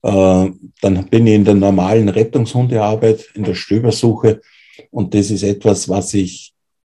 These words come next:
beim I-D-Tracking nicht möchte. Ich möchte, dass er über die Spur geht. Natürlich im Einsatz wird der Hund immer sagen, „Ups, ich hab's in der Nase und ich geh hin.“ Und das macht auch Sinn,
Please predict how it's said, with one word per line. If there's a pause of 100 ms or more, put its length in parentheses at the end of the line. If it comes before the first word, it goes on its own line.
(840)
beim
I-D-Tracking
nicht
möchte. (580)
Ich
möchte,
dass
er
über
die
Spur
geht. (800)
Natürlich
im
Einsatz
wird
der
Hund (100)
immer
sagen,
„Ups,
ich
hab's (800)
in
der
Nase
und
ich
geh
hin.“
Und
das
macht
auch
Sinn,